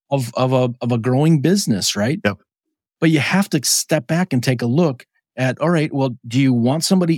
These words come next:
Speaker 1: in that position that really has no formal training? That's when things typically go wrong. And that's when it's viewed as, as the,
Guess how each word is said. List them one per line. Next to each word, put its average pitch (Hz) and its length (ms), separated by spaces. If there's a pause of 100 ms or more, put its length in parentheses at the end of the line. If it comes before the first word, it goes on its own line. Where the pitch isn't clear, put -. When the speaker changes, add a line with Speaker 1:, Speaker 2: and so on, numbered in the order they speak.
Speaker 1:
in 151 160
that 156 180
position 127 520
that 117 200
really 156 300
has 135 260
no 131 180
formal 117 360
training? 170 440 (520)
That's 175 360
when 160 260
things 147 480
typically 120 760
go 113 260
wrong. 120 520 (300)
And 123 360
that's 123 260
when 165 140
it's 123 140
viewed 127 640
as, 110 400 (640)
as 117 280
the, 101 340